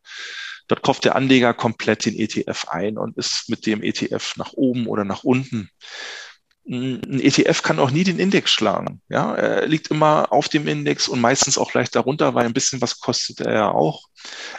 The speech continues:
Aber es gibt natürlich immer wieder Märkte,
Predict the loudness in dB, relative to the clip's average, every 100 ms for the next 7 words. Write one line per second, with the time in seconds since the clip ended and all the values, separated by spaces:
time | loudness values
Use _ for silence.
0 | -2 2 2 4 2 0 -8 -6 -2 0
1 | 0 2 0 2 2 2 2 2 2 2
2 | 2 0 2 4 0